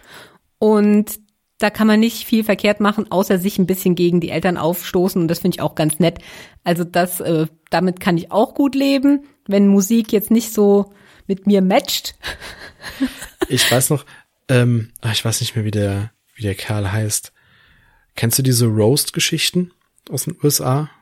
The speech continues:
Speaker 2: wo, äh, irgendeiner auf dem Thron sitzt und dann kommen ganz viele Promis und, äh, halten, äh, lustige, ähm,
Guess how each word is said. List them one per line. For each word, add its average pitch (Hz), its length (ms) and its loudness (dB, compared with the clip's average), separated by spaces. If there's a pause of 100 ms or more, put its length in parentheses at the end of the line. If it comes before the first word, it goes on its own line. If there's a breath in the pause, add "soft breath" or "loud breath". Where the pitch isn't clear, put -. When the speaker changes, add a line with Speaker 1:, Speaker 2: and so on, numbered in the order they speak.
(120)
Speaker 2:
wo, 123 340 4
äh, 123 160 0
irgendeiner 135 480 2
auf 123 120 -2
dem 123 120 0
Thron 147 300 2
sitzt 160 440 -2
und 135 340 -2
dann 123 160 2
kommen 135 300 0
ganz 131 180 0
viele 127 180 0
Promis 139 460 2
und, 127 380 -2
äh, 127 300 2 (420 loud breath)
halten, 131 640 2
äh, 123 240 0
lustige, 131 800 2 (880 loud breath)
ähm, 117 520 2